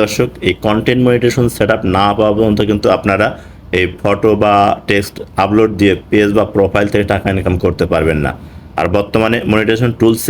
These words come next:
একটাই, কনটেন্ট মনিটাইজেশন সেটআপ। প্রিয় দর্শক, এখানে দেখুন আপনার রিলস ভিডিও টাকা, এখানে লং ভিডিওর টাকা সব কিন্তু এখানে একসাথে যোগ হবে। এখানে উপরে দেখুন টোটাল যেটা, সেটা তো টোটাল। এখান থেকে, তবে আপ-, এখান থেকে আপনারা দেখতে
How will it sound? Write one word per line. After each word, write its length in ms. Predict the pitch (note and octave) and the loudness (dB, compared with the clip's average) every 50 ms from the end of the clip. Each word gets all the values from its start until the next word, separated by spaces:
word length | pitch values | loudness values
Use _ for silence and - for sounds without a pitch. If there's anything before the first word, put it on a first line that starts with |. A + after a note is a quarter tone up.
| - - G2 | -2 -2 -2
একটাই, 300 | F#2+ - - A2 G#2 - - - - - - - - - - - - - - | -4 -2 -2 0 0 0 -2 -6 -12 -20 -20 -20 -16 -16 -14 -14 -10 -4 -2
কনটেন্ট 360 | G#2+ G#2+ G#2 G2+ A2 A2 G#2+ G#2+ | 0 0 0 0 0 0 2 2
মনিটাইজেশন 500 | G#2+ G#2 G2+ G#2+ G#2+ G#2 F#2+ G#2+ G#2 G2+ F#2+ - | 2 2 2 2 0 2 0 0 0 0 0 -2
সেটআপ। 280 | G2 E2 - D2+ C#2+ - - - - - - - - | -2 -2 0 -2 -4 -4 -10 -18 -20 -20 -20 -16 -4
প্রিয় 180 | - G2 G2 G2 G2+ | 0 0 2 2 2
দর্শক, 280 | G2+ G2 - - A#2 A2+ - - F#2 | 0 0 0 -2 -2 -2 -4 -6 -6
এখানে 180 | - A#2 G#2+ G#2+ G#2 G#2+ | -2 0 0 2 2 2
দেখুন 220 | G2+ - A2 G#2+ - - | 0 0 -2 -2 -2 -4
আপনার 220 | F#2 - - G2+ F#2+ F#2 | -4 -2 -2 -2 0 2
রিলস 160 | G2 G#2 G#2 G2+ G#2+ | 2 2 2 2 2
ভিডিও 200 | G#2 G2+ G#2+ G2+ F2 G2+ | 2 2 2 2 2 0
টাকা, 200 | G2 F#2+ - G2 G2 - - - - - - - - | 0 0 0 -2 -2 -2 -8 -16 -20 -20 -12 -6 -6
এখানে 220 | G2 F#2 G2+ G2+ G#2 G#2 G2 F#2+ | -4 -2 0 0 0 2 2 2
লং 100 | F#2+ G#2 G#2+ G#2 A2 | 2 2 2 2 0
ভিডিওর 280 | G#2+ G#2 G#2 G2+ G2+ - - | 2 4 4 2 2 2 0
টাকা 160 | G2 F#2+ G2+ G2+ - - | -2 -2 -2 -2 0 -2
সব 120 | G2 F2+ - - | -2 -2 -2 -2
কিন্তু 160 | A2+ G2+ - - F#2 | -4 0 0 0 0
এখানে 200 | F2 G2 G2+ G#2 - - | 0 0 0 0 0 -2
একসাথে 340 | F2 E2 - - G2+ G2+ G2 F#2+ G2 | -4 -4 -4 -2 -2 0 0 0 0
যোগ 100 | F#2+ F2+ F#2 F#2+ | 2 2 2 2
হবে। 140 | G2 A2 C3+ D3+ - - - - - - G2+ | 2 2 0 -2 -6 -14 -20 -20 -8 -6 -6
এখানে 180 | F2+ - G2+ G#2 A2 G2 | -4 -2 0 2 2 2
উপরে 200 | F#2+ G2+ G2 G2 F#2+ G2+ | 2 2 2 2 2 0
দেখুন 160 | F#2+ - G#2 G2+ - | -2 -2 -2 0 0
টোটাল 240 | G2+ F#2 G#2+ G#2 - - G#2+ | 0 0 2 0 0 0 0
যেটা, 220 | G2+ G2+ - A#2 A#2 - - | 0 0 0 -2 -4 -2 -2
সেটা 220 | G2+ F#2+ - G2+ F#2+ G2+ G2 - | -2 0 0 0 -2 -2 -4 -4
তো 60 | - G#2+ G2+ - | -4 -2 0 0
টোটাল। 280 | F2 E2+ G2 E2+ D2+ - - - - - - - - - - G2 | 0 0 0 0 -2 -2 -6 -12 -20 -20 -20 -20 -20 -10 -8 -6
এখান 160 | F#2 F#2+ G#2 G2+ G2+ | -4 -2 -2 -2 0
থেকে, 140 | A2+ A2 G#2+ F#2+ - - - | -2 -2 -2 -4 -8 -4 -2
তবে 140 | G#2+ G2+ A2 G#2+ | 0 2 2 0
আপ-, 120 | G#2 - - - - | 0 -4 -6 -8 -6
এখান 140 | - G#2 A2 G#2+ | -4 -4 -2 -2
থেকে 120 | B2+ A#2+ A#2 | 0 -2 0
আপনারা 180 | A2 - A#2 A2+ G2+ G2 | 0 0 0 0 0 -2
দেখতে 160 | G2 - | 0 2